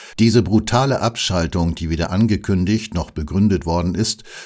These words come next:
verstößt nicht nur gegen die demokratischen Gepflogenheiten nahezu aller europäischen Länder, sie verstößt zudem gegen die Richtlinien des Monopolisten YouTube selbst.“ Zitat Ende. So beginnt die Pressemitteilung von Oval Media.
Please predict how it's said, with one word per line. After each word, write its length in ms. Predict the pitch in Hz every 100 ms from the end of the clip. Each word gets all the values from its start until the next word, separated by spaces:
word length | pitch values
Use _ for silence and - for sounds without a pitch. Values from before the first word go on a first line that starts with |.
| -
verstößt 640 | 113 - 143 147 - -
nicht 260 | 117 117 -
nur 280 | 113 98
gegen 240 | 82 78 76
die 80 | 76
demokratischen 840 | - 76 - 95 101 90 - 80
Gepflogenheiten 920 | 73 - - 139 135 78 87 87 82
nahezu 500 | 82 85 78 - 80 -
aller 260 | 113 98
europäischen 720 | 87 82 76 90 78 - 82 76
Länder, 440 | 101 120 82 76 - - -
sie 160 | 95 113
verstößt 580 | 135 123 - 131 - -
zudem 400 | 123 113 107 123
gegen 220 | 127 120
die 100 | 123
Richtlinien 720 | 104 92 - 98 104 107 113
des 260 | 123 - 113
Monopolisten 720 | 104 107 139 92 87 - 104
YouTube 560 | 95 85 - 80 71
selbst.“ 640 | - 120 - - - - _ _ _ _ -
Zitat 420 | 147 - 101 -
Ende. 400 | - 104 71 85 _ _ _ _ _ _ _ _
So 200 | - 127
beginnt 540 | 156 123 139 135 - 131
die 180 | 123 117
Pressemitteilung 960 | - 143 127 92 92 - 90 92 104
von 160 | 107 117
Oval 380 | - 78 85 98
Media. 560 | 80 65 - 87 92